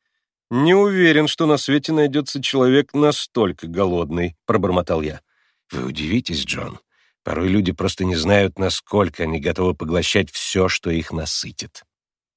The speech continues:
Майк сгрузил еду на стол. "Простите, Джон, мне нужно пойти перемолвиться парой слов с посетителями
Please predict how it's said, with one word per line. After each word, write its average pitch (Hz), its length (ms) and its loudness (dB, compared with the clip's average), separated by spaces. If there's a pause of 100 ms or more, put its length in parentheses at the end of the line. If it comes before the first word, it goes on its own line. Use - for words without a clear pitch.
(440)
Майк 165 540 0
сгрузил 98 580 0
еду 82 300 0
на 87 120 -2
стол. - 400 -8 (1000)
"Простите, - 640 0
Джон, 101 380 2
мне 101 140 0
нужно 104 280 0
пойти 98 300 0
перемолвиться 92 720 0
парой 87 260 0
слов 92 300 0
с - 80 -6
посетителями 90 840 -2